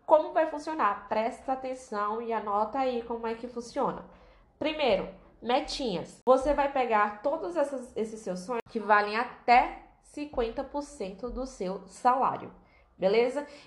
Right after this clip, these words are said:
Então, se você é um estagiário hoje, o seu salário é de quatrocentos reais.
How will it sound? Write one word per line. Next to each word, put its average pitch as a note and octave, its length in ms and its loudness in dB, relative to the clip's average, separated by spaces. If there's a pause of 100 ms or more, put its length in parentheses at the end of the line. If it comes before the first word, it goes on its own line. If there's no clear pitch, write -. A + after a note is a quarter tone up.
Então, A#3+ 240 -6
se B3+ 100 -10
você A#3+ 300 -2
é A3+ 40 0
um A3+ 80 -2
estagiário G#3+ 920 2
hoje, C4+ 520 4 (360)
o A#3+ 60 -8
seu A#3+ 140 0
salário A3+ 560 4
é A3 80 2
de A3 100 -10
quatrocentos A3+ 480 -4
reais. G#3+ 540 -4